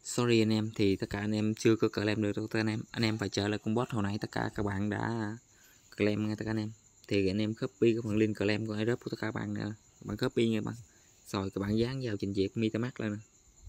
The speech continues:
Con này nó mất xác nhận qua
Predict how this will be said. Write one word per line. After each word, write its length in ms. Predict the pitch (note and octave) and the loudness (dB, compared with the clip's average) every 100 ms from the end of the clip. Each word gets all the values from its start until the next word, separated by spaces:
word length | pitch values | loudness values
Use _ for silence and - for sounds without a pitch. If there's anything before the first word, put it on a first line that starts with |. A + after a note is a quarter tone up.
| - _ - - _ _ - _ _ _ - - - - - - - - - - - - - - - - - - - - - - A#2 - - - _ _ - - A3+ - | -20 _ -20 -20 _ _ -20 _ _ _ -20 -20 -20 -20 -20 -20 -20 -20 -20 -20 -20 -20 -20 -20 -20 -20 -20 -20 -20 -20 -20 -20 -20 -20 -20 -20 _ _ -20 -20 -20 -12
Con 180 | A2+ | -6
này 120 | G2+ F#2+ | -4 -4
nó 80 | |
mất 140 | G#2+ B2+ | -6 -4
xác 220 | B2 A#2+ | -6 -6
nhận 320 | G2 G2+ G#2+ | -6 -6 -4
qua 420 | G#2 G#2 G#2 G#2 | -4 -2 -2 -4